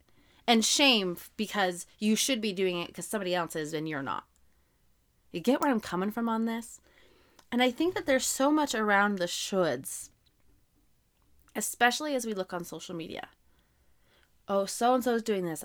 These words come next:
I should be doing that. So-and-so's life is so put together. I should have that kind of life.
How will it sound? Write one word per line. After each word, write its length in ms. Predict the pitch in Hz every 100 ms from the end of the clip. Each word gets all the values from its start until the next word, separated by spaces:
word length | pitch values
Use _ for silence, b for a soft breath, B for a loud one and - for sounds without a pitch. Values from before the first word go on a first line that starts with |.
| -
I 240 | - 214 208
should 280 | - 185
be 120 | 165 160
doing 260 | 160 147
that. 180 | 123 - - _ _ _ _ _ -
So-and-so's 540 | - 277 277 311 254
life 200 | 226 220
is 80 | 214
so 260 | - 220
put 240 | 220 - 220
together. 460 | 214 185 175 160 -
I 240 | 175 196
should 240 | 196 208 175
have 200 | 165 160
that 160 | 160
kind 200 | - -
of 100 | -
life. 300 | - - -